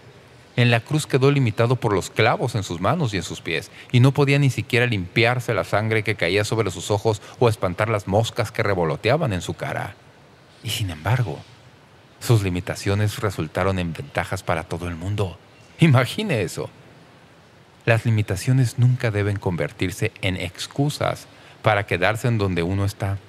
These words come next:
Sus prioridades son determinadas por los dones que Dios le ha dado, sus etapas en la vida y sus limitaciones personales. ¿No dice la Biblia algo al respecto?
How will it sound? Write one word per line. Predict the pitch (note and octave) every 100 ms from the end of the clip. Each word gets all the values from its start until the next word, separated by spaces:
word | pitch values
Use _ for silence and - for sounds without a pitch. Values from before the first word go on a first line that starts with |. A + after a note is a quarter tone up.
| - - - - -
Sus | - C3+ -
prioridades | C3 A#2+ G#2+ A2 B2 C3
son | C3+ B2+
determinadas | B2 A2+ F#2+ F2+ G#2 A2
por | A#2
los | F2+ E2
dones | G2+ A2
que | - F#2
Dios | G2 -
le | G2+
ha |
dado, | F#2 G#2+ - - - - -
sus | B2+ A2+
etapas | F#2 A2 A2 A#2 A#2+
en | G2
la | F2+
vida | A2 A#2 - - - -
y | A#2+
sus | - G#2
limitaciones | G2+ F#2 F2+ - A#2+ A3 -
personales. | F#2 - D2+ C2+ C2+ B1 - - - - - - - -
¿No | C3
dice | D#3 F3+ F3
la | G#2+
Biblia | G2+ A#2 G#2
algo | F2+ G2
al | A2
respecto? | A2 - A#2 - C#3+